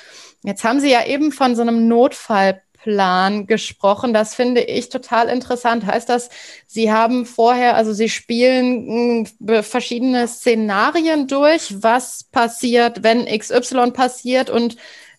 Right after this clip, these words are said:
ähm, gibt's da irgendwie, haben Sie da Entscheidungsbäume oder, also wie kann ich mir das vorstellen? Wie sieht das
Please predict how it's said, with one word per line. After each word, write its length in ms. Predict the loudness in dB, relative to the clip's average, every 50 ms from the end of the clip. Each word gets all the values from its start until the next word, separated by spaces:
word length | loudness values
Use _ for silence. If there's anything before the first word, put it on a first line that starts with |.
| -10
ähm, 200 | -8 -8 -6 -4
gibt's 300 | -2 -2 -2 -2 -6 -4
da 180 | 0 0 2 2
irgendwie, 300 | 0 -2 -4 -4 -6 -6
haben 100 | -6 -6
Sie 100 | -6 -6
da 100 | -6 -4
Entscheidungsbäume 1200 | -4 -4 -6 -6 -8 -8 -4 -2 0 0 2 2 0 0 -2 -4 -8 -4 0 2 2 4 2 2 2
oder, 300 | 2 4 4 2 2 0
also 220 | -2 -2 -2 -4
wie 120 | -6 -6 -4
kann 180 | -2 0 0
ich 120 | 0 -2 -2
mir 140 | 0 2
das 180 | 2 2 0 0
vorstellen? 480 | -4 -6 -6 -4 -4 -6 -4 -4 -6 -8
Wie 120 | -8 -10
sieht 240 | -10 -12 -10 -8 -6
das 280 | -8 -8 -8 -12 -8